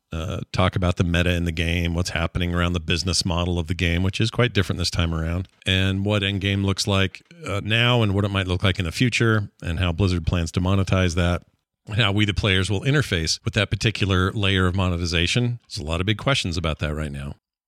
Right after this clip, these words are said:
And as usual, because this is a Blizzard product and people tend to freak out about Blizzard stuff, both positive and negative, there are a lot of people,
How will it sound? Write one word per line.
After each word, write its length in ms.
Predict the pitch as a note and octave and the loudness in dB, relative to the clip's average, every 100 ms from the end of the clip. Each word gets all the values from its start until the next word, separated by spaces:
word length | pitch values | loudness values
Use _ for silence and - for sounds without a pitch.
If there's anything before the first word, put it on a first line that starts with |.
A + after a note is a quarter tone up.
| _ _ | _ _
And 100 | A2 | -2
as 140 | A#2 A2+ | 0 2
usual, 520 | D#3+ A2 G2 A2+ B2+ | 0 2 2 0 0
because 320 | G#2 - F2 | -2 0 0
this 180 | D#2+ F#2 | 0 0
is 120 | E2+ | 0
a 80 | D#2 | -2
Blizzard 320 | F2 E2+ D#2 | -4 -4 -4
product 400 | C#2+ D#2+ F#2+ G2+ | -4 -2 -2 -4
and 160 | D2 C#2+ | -6 -6
people 200 | E2+ D#2+ | -8 -8
tend 200 | D#2+ E2 | -6 -8
to 80 | C#2+ | -8
freak 260 | - - | -10 -6
out 220 | D#2+ C#2+ C#2 | -4 -4 -6
about 260 | C#2+ C#2 | -8 -4
Blizzard 320 | - D#2+ D2+ | -2 0 -2
stuff, 500 | - - D2+ - - - _ _ | -2 -2 -2 -6 -12 -20 _ _
both 160 | - E2 | -6 -4
positive 400 | F2 E2+ D#2+ D2+ | -2 -2 -2 -6
and 100 | D2+ | -4
negative, 400 | E2+ C#2 C#2 F2 - _ _ _ | -4 -4 -6 -6 -10 _ _ _
there 80 | A2 | 0
are 40 | |
a 60 | G#2 | 2
lot 160 | G#2 F2+ | 2 2
of 60 | |
people, 560 | G#2 - F#2+ F#2 F2+ | 0 0 2 2 -2